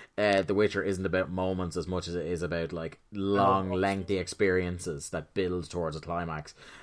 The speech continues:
Speaker 1: Um, so yeah, we're, we're satisfied that you're gonna knock off weird butthole stuff then, are you?
Speaker 2: Yeah.
Speaker 1: I've always been telling you to knock that weird butthole stuff off, man. Um,
Speaker 2: Mm-hmm.
Speaker 1: so the winner then for best moment is the hospital scene, chapter one of Metal Gear Solid five: The Phantom Pain.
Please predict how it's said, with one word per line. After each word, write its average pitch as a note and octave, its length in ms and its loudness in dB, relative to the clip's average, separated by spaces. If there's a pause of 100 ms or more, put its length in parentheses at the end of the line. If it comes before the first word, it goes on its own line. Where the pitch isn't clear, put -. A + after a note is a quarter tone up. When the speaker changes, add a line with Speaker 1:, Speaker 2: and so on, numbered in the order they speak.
(120)
Speaker 1:
Um, F2+ 460 2
so C3+ 200 4
yeah, A#2 240 8
we're, G#2 260 4
we're G#2 100 2
satisfied A#2 360 4
that A2 120 6
you're G2+ 140 4
gonna G#2 180 2
knock G2 280 2
off F#2+ 220 4
weird F#2+ 240 6
butthole F#2 380 4
stuff D#2 260 -6
then, E2 140 -4
are F2+ 100 0
you? G2+ 100 0 (140)
Speaker 2:
Yeah. C3 220 -2 (420)
Speaker 1:
I've G2+ 120 4
always A2 220 10
been G2 100 2
telling G2+ 180 6
you F#2 80 2
to F2 80 -4
knock F2 200 0
that F2+ 140 4
weird F2 220 2
butthole E2+ 340 0
stuff F2 240 -2
off, E2+ 200 0
man. F2 180 -4 (540)
Um, G#2 80 4 (180)
Speaker 2:
Mm-hmm. A#2+ 120 -8 (120)
Speaker 1:
so A#2 260 8
the A#2 120 10
winner C3+ 320 10
then A#2 320 6
for G#2 340 8
best A2+ 380 6
moment G2 480 2
is F#2 440 2
the F2+ 120 0
hospital G2 480 2
scene, F2+ 500 -2
chapter G#2 300 4
one E2+ 300 2
of D#2 200 -4
Metal F2+ 220 -2
Gear E2+ 120 0
Solid E2 280 -4
five: D#2+ 340 0
The D#2 60 -8
Phantom D#2+ 420 -6
Pain. C#2+ 380 -12